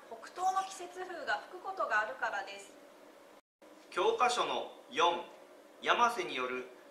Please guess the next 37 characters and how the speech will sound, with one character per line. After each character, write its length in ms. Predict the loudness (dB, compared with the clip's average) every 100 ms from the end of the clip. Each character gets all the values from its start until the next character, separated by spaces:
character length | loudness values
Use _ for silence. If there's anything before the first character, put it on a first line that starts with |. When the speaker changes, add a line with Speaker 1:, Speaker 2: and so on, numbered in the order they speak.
| -18
Speaker 2:
霧 320 | -8 -2 -2 2
と 340 | 2 2 -2
東 340 | -2 0 0 -2
北 100 | -4
地 120 | -4
方 240 | -2 0
の 160 | 0 -2
例 220 | 0 4
外 240 | 6 4 4
と 60 |
い 220 | 0 -2
う 40 | -2
と 80 | -2
こ 120 | 0
ろ 80 | 0
の 120 | -4
写 160 | -6
真 220 | -6 -2 -2
を 40 |
見 80 | -2
る 120 | -4
と、 260 | -6 -8 -10 -18 -20 -20 -2 2
確 280 | 4 4
か 100 | 2
に 200 | 0 -2 -10 -18 -20 -8
温 200 | -4 -2
度 120 | 2
が 180 | 4 6
上 60 | 4
が 40 | 2
ら 20 | 0
な 120 | -2
そ 200 | -2 -2
う 20 |
で 80 | -2
す 120 | -8
ね。 260 | -8 -8